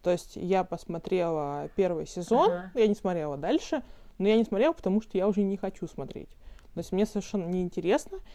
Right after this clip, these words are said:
Speaker 1: я не
Speaker 2: То же
Speaker 1: понимаю,
Speaker 2: самое.
Speaker 1: чё там все с ума сходят, а,
Speaker 2: Мгм.
Speaker 1: от-, где этот восторг берётся, может, что-то я пропустила, может быть, там выходила попить, не знаю, там пописить, а оказалось, я всё про-, про-, прошляпила. А,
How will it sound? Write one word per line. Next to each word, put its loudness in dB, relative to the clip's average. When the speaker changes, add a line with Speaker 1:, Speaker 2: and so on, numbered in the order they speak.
Speaker 1:
я 6
не 8
Speaker 2:
То 6
же 10
Speaker 1:
понимаю, 8
Speaker 2:
самое. -4
Speaker 1:
чё 2
там -4
все -4
с -10
ума -2
сходят, 0
а, 4
Speaker 2:
Мгм. -2
Speaker 1:
от-, 2
где 6
этот 0
восторг 4
берётся, 6
может, 2
что-то 2
я 8
пропустила, 2
может 4
быть, 0
там 2
выходила 6
попить, 4
не 8
знаю, 4
там 0
пописить, 2
а 8
оказалось, 4
я 6
всё 2
про-, 2
про-, 4
прошляпила. 6
А, 6